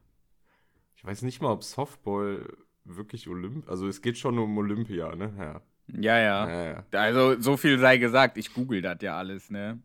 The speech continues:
Speaker 2: Also,
Speaker 1: Ja, ja.
Speaker 2: Softball ist auch eine olympische <laughs> Disziplin.
Speaker 1: Ja?
Speaker 2: <laughs> Ja, ja, ich hab das schon gegoogelt. Also, ich hab halt olympische Disziplin gegoogelt für die zwei anderen Antwortmöglichkeiten.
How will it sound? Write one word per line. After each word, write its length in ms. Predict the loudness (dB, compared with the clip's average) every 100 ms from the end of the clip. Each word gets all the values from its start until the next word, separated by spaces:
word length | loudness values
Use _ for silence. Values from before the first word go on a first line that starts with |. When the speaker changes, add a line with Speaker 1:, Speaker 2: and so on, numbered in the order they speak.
| -14
Speaker 2:
Also, 320 | -10 -6 -4
Speaker 1:
Ja, 220 | -2 -2
ja. 60 | -2
Speaker 2:
Softball 360 | -4 -2 -2 -2
ist 120 | -2
auch 160 | -2 0
eine 120 | -2
olympische 580 | 0 -2 -2 -4 -4 -6
<laughs> 0 |
Disziplin. 640 | -6 -6 -10 -10 -8 -2
Speaker 1:
Ja? 300 | 2 4 4 0
Speaker 2:
<laughs> 60 | -8 -8 -12 -10 -14 _ _
Ja, 200 | -4 2 4
ja, 180 | 4
ich 120 | 2 0
hab 140 | -2
das 180 | -4 -4
schon 200 | -4 -4
gegoogelt. 400 | -6 -8 -12 -12 -14 -20 _ -20 -20 _ _ _ _ _ _ _ -4
Also, 180 | -2 -2
ich 120 | 4
hab 160 | 4 6
halt 180 | 4 4
olympische 520 | 2 0 -2 -6 -6
Disziplin 560 | -6 -10 -10 -6 -4
gegoogelt 440 | -4 -8 -8 -8 -10
für 160 | -12 -16
die 160 | -18
zwei 360 | -20 -8 -4 -4
anderen 300 | -4 -8 -10
Antwortmöglichkeiten. 880 | -14 -16 -18 -16 -18 -20 -20 -18 -16